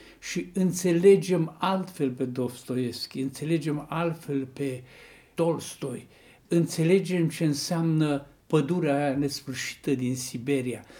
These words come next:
Cu cât te depărtezi de granița Rusiei, cu atât perceperea acestor mari scriitori și a spiritului rus e mai mult așa un fel de analiză medicală, de mare profesionalism.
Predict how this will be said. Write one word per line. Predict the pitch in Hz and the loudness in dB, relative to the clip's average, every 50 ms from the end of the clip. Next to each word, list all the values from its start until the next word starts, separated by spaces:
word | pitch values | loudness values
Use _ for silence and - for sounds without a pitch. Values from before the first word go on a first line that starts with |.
| - - - _ | -20 -20 -16 _
Cu | - 160 156 | -8 -8 -4
cât | - - 233 233 | 0 0 0 2
te | - 220 | 2 2
depărtezi | 175 156 160 160 - 156 143 135 - - 180 190 202 190 165 147 | 2 2 2 2 2 2 2 0 0 2 4 4 4 4 2 2
de | 139 139 131 123 | 4 4 4 4
granița | 117 127 131 131 143 165 165 160 147 135 117 - - 131 117 | 2 -2 -4 -2 0 0 0 0 0 -2 -2 -4 -6 -6 -6
Rusiei, | 117 135 131 135 - - - 180 180 180 180 | -4 -4 -4 -4 -4 -6 -6 -4 -4 -4 -2
cu | - 165 | -2 -2
atât | 156 143 - - 208 214 214 - - - | -2 -2 -2 -2 -2 -2 -2 -6 -12 -6
perceperea | - 156 139 131 - - - 196 196 - 170 151 139 135 | -2 -2 -2 -2 -4 -4 -4 -2 0 0 0 0 0 0
acestor | 139 - - 165 - - - 151 135 | -2 -4 -4 -8 -6 -4 -2 -2 0
mari | 143 143 165 196 190 156 135 | 0 0 0 0 -2 -2 -6
scriitori | - - - - 143 135 123 127 - 160 143 135 | -8 -10 -8 -4 -2 -2 -2 -2 -2 -2 -2 -2
și | - - | -2 -4
a | 135 | -4
spiritului | 127 127 - - - 196 175 170 143 - - 143 135 135 135 131 | -4 -6 -4 -2 0 0 2 0 -2 -2 -4 -2 2 4 4 4
rus | 131 180 202 - - - - - - - - - | 4 2 0 -2 -4 -8 -14 -18 -20 -20 -14 -6
e | - 160 175 180 | 0 2 2 2
mai | 170 170 175 170 175 180 180 175 | 2 2 2 2 2 0 0 0
mult | 190 208 214 202 - | 2 2 2 2 2
așa | 175 160 - 190 185 | 0 0 0 0 0
un | 175 175 170 | 0 0 0
fel | 175 - 170 165 160 | 0 2 2 2 2
de | 160 165 160 156 156 - - - - - _ _ | 2 2 2 0 -2 -6 -16 -20 -20 -20 _ _
analiză | - 160 160 165 160 165 180 185 160 160 165 | -2 2 2 4 4 4 2 2 2 2 4
medicală, | 165 165 160 147 151 143 - - 139 120 104 104 95 - - - - - - | 6 6 4 4 0 -2 -4 -4 -4 -2 -4 -6 -8 -12 -16 -18 -16 -12 -8
de | 139 131 120 147 143 131 127 | -6 -2 4 6 6 6 8
mare | 143 175 208 220 202 175 160 | 6 6 6 6 6 4 4
profesionalism. | - 127 123 123 - 120 110 - 131 120 110 104 104 107 104 101 101 101 - - | 2 0 -2 -2 -4 -6 -6 -6 -6 -6 -6 -6 -6 -8 -8 -10 -12 -14 -14 -16